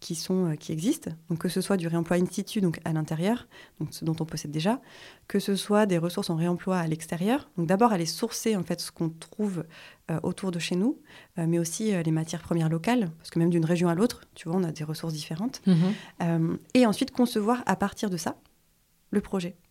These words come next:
Speaker 1: Donc,
Speaker 2: D'accord.
Speaker 1: c'est-à-dire, je, je prends les ressources que j'ai et je conçois un projet à partir de
Speaker 2: Ouais,
Speaker 1: ça.
Speaker 2: c'est intéressant.
Speaker 1: Ça, c'est un peu les deux ex-, enfin, les deux extrêmes, entre guillemets, mais, enfin, les deux, les deux alternatives, enfin, les deux solutions. Euh,
Speaker 2: Oui,
Speaker 1: et
Speaker 2: c'est deux façons de voir les choses, euh.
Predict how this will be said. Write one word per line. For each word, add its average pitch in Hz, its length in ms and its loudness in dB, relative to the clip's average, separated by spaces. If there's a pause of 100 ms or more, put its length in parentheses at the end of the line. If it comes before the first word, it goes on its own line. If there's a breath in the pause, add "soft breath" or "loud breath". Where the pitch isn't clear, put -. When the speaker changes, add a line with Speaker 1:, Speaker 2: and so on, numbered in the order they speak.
(460)
Speaker 1:
Donc, 233 80 4
Speaker 2:
D'accord. 202 140 2
Speaker 1:
c'est-à-dire, 196 240 0
je, - 40 -4
je 190 60 2
prends 185 200 2
les 240 80 6
ressources 208 200 -2
que 196 100 0
j'ai 220 280 2
et 190 40 0
je 175 60 -2
conçois 202 260 -2
un 202 40 2
projet 190 160 -2
à - 20 -2
partir 175 200 -2
de 208 60 4
Speaker 2:
Ouais, 208 80 6
Speaker 1:
ça. 175 60 2
Speaker 2:
c'est 175 60 0
intéressant. 170 440 0 (300 loud breath)
Speaker 1:
Ça, 254 140 4
c'est 269 80 2
un 202 100 4
peu - 100 4
les 226 120 4
deux 202 420 4 (160)
ex-, - 220 -10 (200)
enfin, 160 120 -4
les 151 80 -2
deux 151 120 -8
extrêmes, 160 240 -10
entre 165 140 -6
guillemets, 185 220 4
mais, 269 60 8
enfin, 165 120 -2
les 160 100 0
deux, 185 120 0 (180)
les 170 140 -4
deux 165 180 -4
alternatives, 175 540 0 (180)
enfin, - 80 -8
les 165 60 -2
deux 160 100 -4
solutions. 208 320 -2 (560 loud breath)
Euh, 170 340 0 (320)
Speaker 2:
Oui, 202 60 6
Speaker 1:
et - 40 10
Speaker 2:
c'est 175 120 6
deux 185 80 8
façons 190 220 4
de 185 60 4
voir 175 100 2
les 165 80 2
choses, 185 260 2
euh. 151 120 0